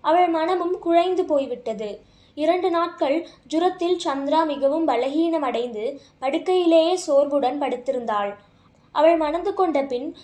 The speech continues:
முதல் தீபாவளி தினம் அதை விமரிசையாக கொண்டாட வேண்டுமென்று அவள் சித்தி பார்வதி கூட கடிதம் போட்டுவிட்டாள். "சாஸ்திரம்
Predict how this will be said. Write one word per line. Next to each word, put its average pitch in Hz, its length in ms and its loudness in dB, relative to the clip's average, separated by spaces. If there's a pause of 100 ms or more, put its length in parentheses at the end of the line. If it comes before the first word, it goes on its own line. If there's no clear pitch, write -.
முதல் 359 360 2
தீபாவளி 294 580 2
தினம் 220 340 -6 (260)
அதை 311 220 0
விமரிசையாக 339 760 0
கொண்டாட 302 460 2
வேண்டுமென்று 254 680 -4 (320)
அவள் 339 320 0
சித்தி 359 340 -2
பார்வதி 320 560 0
கூட 277 280 0
கடிதம் 294 440 -2
போட்டுவிட்டாள். 226 680 -2 (520)
"சாஸ்திரம் 320 720 -2